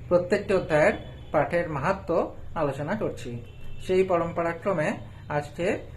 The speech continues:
ভগবদ্গীতার সপ্তম অধ্যায়ের মাহাত্ম্য আলোচনা করছি। শ্রী শিব বললেন,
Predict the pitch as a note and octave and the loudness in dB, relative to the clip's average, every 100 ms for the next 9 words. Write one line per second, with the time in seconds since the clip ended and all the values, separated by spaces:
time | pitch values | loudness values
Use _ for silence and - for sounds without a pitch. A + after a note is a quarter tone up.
0 | - D3+ D#3 E3+ F3 E3 F3+ C4+ - E3 | 0 2 4 4 0 2 4 4 0 -4
1 | - G#3 F#3 C#3+ D3 F#3 C#3+ C3+ C3+ E3+ | -2 -4 -4 -4 -4 -2 -4 -6 -2 2
2 | C4+ - - - - C3 B2 D3 A3 D#3 | 2 0 -12 -10 -4 -4 -2 -4 -2 -4
3 | - - - - - - - - - - | -6 -12 -12 -14 -18 -18 -18 -16 -16 -18
4 | - - - - - - - - A3 B3+ | -18 -18 -18 -16 -18 -18 -8 0 0 2
5 | C#4 A#3+ F#3+ D3+ G#3 | 0 4 6 6 4